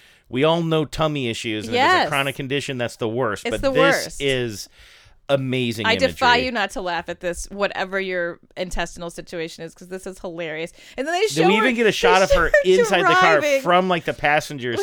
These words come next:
Speaker 2: the,
Speaker 1: side?
Speaker 2: with the toilet fully, like, <laughs> it's sitting in
Speaker 1: Now,
Speaker 2: the
Speaker 1: this is an
Speaker 2: car.
Speaker 1: interesting move, though, because they wanna say that, like, okay, you need a toilet around at all times.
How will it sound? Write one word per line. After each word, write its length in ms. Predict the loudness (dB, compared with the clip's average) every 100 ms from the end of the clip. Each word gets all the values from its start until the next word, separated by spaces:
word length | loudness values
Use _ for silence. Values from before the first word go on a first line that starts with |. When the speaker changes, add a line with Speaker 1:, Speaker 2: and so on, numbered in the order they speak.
| 0
Speaker 2:
the, 60 | 2
Speaker 1:
side? 420 | 2 2 2 0
Speaker 2:
with 120 | -6
the 60 | -4
toilet 400 | -4 -2 -4 -6
fully, 380 | -4 -4 -4 -4
like, 280 | 0 0 0 -6 -20
<laughs> 260 | -20 -18 -4
it's 360 | -4 -4 -14 -4
sitting 340 | -2 -2 0
in 60 | 2
Speaker 1:
Now, 140 | 4 4
Speaker 2:
the 80 |
Speaker 1:
this 100 | 4
is 100 | 4
an 40 | 2
Speaker 2:
car. 80 | 2
Speaker 1:
interesting 640 | 0 0 -2 -2 -4 -2
move, 320 | 0 0 0
though, 160 | -2 -2
because 280 | -2 -6 -4
they 120 | -4
wanna 280 | -2 -2 -4
say 280 | -2 -2 0
that, 180 | 0
like, 220 | 2 0 0
okay, 180 | -4 -4
you 120 | -4
need 200 | -6 -4
a 120 | -6
toilet 360 | -4 -2 0 0
around 220 | 0 0
at 80 | -2
all 140 | -2
times. 300 | -2 -2